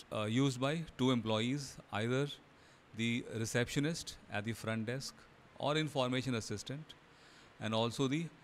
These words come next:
telephone operator for taking a message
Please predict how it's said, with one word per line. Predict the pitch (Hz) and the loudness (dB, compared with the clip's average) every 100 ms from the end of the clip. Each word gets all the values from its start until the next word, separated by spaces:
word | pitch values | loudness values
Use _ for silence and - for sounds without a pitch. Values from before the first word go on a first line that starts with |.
| - - - | -20 -8 0
telephone | 117 123 139 143 143 | 2 2 0 -2 -2
operator | 127 - 113 104 127 135 135 - - - - | -2 -2 -2 -2 -2 -4 -6 -18 -20 -20 -8
for | 123 123 127 | 0 0 0
taking | 143 143 170 175 170 - - | 0 0 -2 -6 -8 -10 -4
a | 113 | -2
message | 104 113 123 160 151 135 | 0 0 0 -2 -2 -8